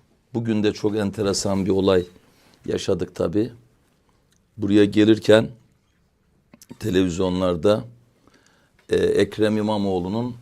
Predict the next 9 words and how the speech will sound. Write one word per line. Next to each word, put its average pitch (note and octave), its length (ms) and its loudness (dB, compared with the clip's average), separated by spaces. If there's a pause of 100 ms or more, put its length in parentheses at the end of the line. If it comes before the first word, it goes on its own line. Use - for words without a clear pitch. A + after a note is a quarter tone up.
(140)
üniversite G#2+ 540 -4
diploması, G#2+ 760 -6 (680)
e, F2+ 260 -4
otuz G#2 500 -10
bir B2 100 -4
yıl G#2 180 -6
sonra G#2 360 -4
iptal G#2+ 340 -4
ediliyor. D2 420 -8